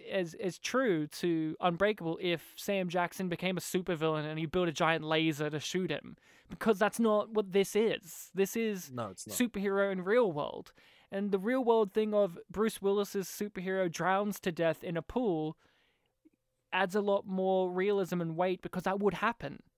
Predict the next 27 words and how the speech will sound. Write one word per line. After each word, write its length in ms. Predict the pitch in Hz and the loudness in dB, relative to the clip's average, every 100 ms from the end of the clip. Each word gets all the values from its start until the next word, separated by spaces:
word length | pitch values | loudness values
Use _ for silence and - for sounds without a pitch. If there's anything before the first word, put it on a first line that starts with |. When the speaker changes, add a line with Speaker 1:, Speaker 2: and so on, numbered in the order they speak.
| _ _ _ | _ _ _
Speaker 1:
If 100 | 190 | -6
you 60 | 220 | 4
got 160 | 240 | 4
thrown 360 | - 214 220 220 | 4 0 0 2
off 140 | 208 | 0
a 60 | 185 | 0
balcony 640 | 180 185 202 196 165 156 156 | 4 4 4 0 0 -4 -8
in 280 | - 185 | -8 -6
the 60 | 180 | -6
pouring 360 | - 208 196 175 | 4 4 6 2
rain 220 | 185 180 | 0 0
at 80 | 170 | -2
night 360 | 160 175 160 | 2 4 2
and 160 | 170 170 | 0 -4
you 200 | 175 156 _ _ | -4 -8 _ _
drowned 280 | - 185 180 | 4 6 6
in 100 | 175 | 0
a 40 | 160 | -6
tarp, 500 | - 175 170 170 - _ - _ | -2 2 2 0 -12 _ -20 _
a 60 | 185 | -4
pool 260 | - 220 | 0 0
cover, 440 | - 170 156 147 175 _ _ _ _ _ - | 2 -2 0 -4 -4 _ _ _ _ _ -4
that 180 | 262 254 | 0 2
would 140 | 247 | 2
be, 240 | 233 262 226 | 2 -4 -4
you 120 | 247 | 0
know, 340 | 254 226 247 | 4 6 4